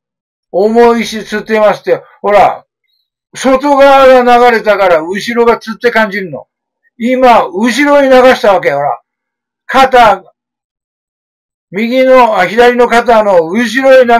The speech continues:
したわけ。そう、よ、よ、よ、よ、よ、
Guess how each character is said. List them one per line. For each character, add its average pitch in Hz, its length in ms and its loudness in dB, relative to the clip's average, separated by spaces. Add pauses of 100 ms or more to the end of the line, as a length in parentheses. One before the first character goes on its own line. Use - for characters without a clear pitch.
(100)
し - 80 -12
た 196 80 -4
わ 170 80 -4
け。 - 180 -16 (580)
そ 214 180 -6
う、 202 60 -2
よ、 208 300 -4
よ、 190 600 -6
よ、 170 260 -10
よ、 160 280 -20 (100)
よ、 156 340 -14